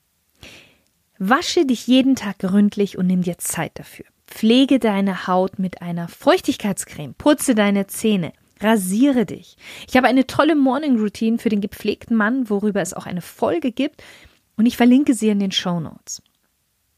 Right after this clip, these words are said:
Gepflegt sein ist ein Zeichen von Reichtum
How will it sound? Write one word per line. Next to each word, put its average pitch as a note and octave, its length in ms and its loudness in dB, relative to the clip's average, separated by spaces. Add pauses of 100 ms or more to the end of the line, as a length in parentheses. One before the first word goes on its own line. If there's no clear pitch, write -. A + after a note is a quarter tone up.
(1200)
Gepflegt C#4+ 580 0
sein C#4 380 0
ist - 380 0
ein G#3 160 -4
Zeichen A#3 800 -2 (180)
von G#3+ 600 0 (320)
Reichtum G3 760 -2